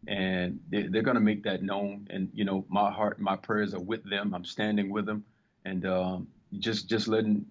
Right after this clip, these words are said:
continuing to let the world know that, you know, that we are a people, uh, that we do matter, uh, we are valuable, uh, we are chosen, and, uh, th-, they'll be playing football at the same time, keeping that message at the front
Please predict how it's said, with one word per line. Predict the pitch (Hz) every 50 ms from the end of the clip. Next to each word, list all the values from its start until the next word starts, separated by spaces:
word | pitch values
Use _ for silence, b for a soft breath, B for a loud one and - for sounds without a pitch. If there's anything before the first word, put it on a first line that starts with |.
| - _ -
continuing | - 107 104 - 160 180 160 131 120 107 -
to | - 107
let | 104 107 104
the | 104 101
world | 92 92 104 113 123 120
know | 104 107 120 147 135 -
that, | 101 98 92 - - _ _ _ _ -
you | 117
know, | 117 113 107
that | 107 104 90
we | 104 131 143
are | 139 135 135 117
a |
people, | 107 - - 101 98 - 101 104 - _ _ _ - -
uh, | 101 98 92
that | 90 104 101 -
we | 104 131 135
do | 131 135 139 139
matter, | 135 120 110 110 101 92 101 98 104 - _ _ _ _ _ _ -
uh, | 95 95 95 95 95
we | 90 101 131 139 131
are | 127 120 123 123
valuable, | 107 92 104 92 95 92 98 107 104 110 113 117 - _ _ _ _ -
uh, | 101 104
we | 98 95 120 135
are | 135 131 113
chosen, | 107 - - 107 104 104 101 107 120 120 120 -
and, | - 107 104 101 104 101 101 101 101 - - - - _ _ -
uh, | - 95 95 95 95 98
th-, | - - 98 95 92 87 98 98
they'll | 120 127
be | 127 127 123 104
playing | - 139 131 123 120 117
football | 117 - 139 139 139 120 120 117 120 113
at | 107 -
the | - 117
same | - - 127 120 120 113 110
time, | - 127 123 120 113 110 107 104 - _ _ _ -
keeping | - 147 147 - 127 117
that | 117 113 -
message | - 113 117 113 117 117 107 92 110
at | 104 104
the | - -
front | - - 120 120 117 117